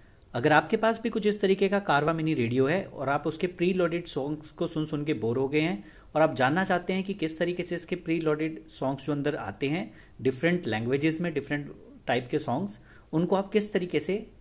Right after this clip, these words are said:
permanently अंदर से change कर सकते हैं, इस video में हम इस details के बारे में बात करेंगे।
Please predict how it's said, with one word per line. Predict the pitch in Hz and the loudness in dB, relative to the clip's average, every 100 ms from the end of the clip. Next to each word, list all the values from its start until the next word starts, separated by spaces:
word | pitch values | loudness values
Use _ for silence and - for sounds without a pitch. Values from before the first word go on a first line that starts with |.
| - 147 | -4 0
permanently | 151 170 170 170 185 - | 0 0 -2 -2 -2 -2
अंदर | 127 135 156 | -4 0 0
से | 156 160 | -2 -6
change | 113 117 | -4 -4
कर | - 117 | -4 -4
सकते | 123 - 160 | -6 -2 0
हैं, | 233 - - - 156 | 0 -4 -18 -8 -4
इस | 160 | 2
video | 175 202 | 4 6
में | 202 | 4
हम | 196 190 220 | 2 0 -2
इस | 180 151 | -4 -4
details | 139 147 151 | 0 0 0
के | 147 | 0
बारे | 117 120 | 0 -2
में | 170 | 0
बात | 127 120 | 0 0
करेंगे। | 110 104 104 | -4 -4 -8